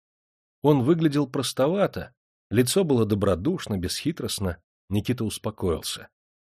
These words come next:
«Послушай, братец», тихо заговорил Григорий, «нельзя ли по-хорошему разобраться? Судьи да сутяги разорят нас. И мне ведь пить есть надо, ты не обижайся. Не хочу я свар.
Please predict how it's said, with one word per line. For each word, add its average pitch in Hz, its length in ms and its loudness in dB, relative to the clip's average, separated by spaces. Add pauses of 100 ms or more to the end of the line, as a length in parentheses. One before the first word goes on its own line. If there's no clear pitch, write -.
(420)
«Послушай, 131 520 -2
братец», 120 600 2 (420)
тихо 123 260 0
заговорил 98 440 2
Григорий, 92 540 -2 (500)
«нельзя 151 340 4
ли 143 100 6
по-хорошему 147 840 2
разобраться? 113 760 2 (440)
Судьи 170 420 4
да 160 140 2
сутяги 175 480 0
разорят 170 640 0
нас. 92 340 -8 (360)
И 175 100 4
мне 156 280 8
ведь 147 220 0
пить - 260 -2
есть 151 300 4
надо, 113 360 0
ты - 140 -4
не 175 120 2
обижайся. 196 720 2 (420)
Не 185 100 6
хочу 202 400 0
я 113 140 4
свар. 127 480 0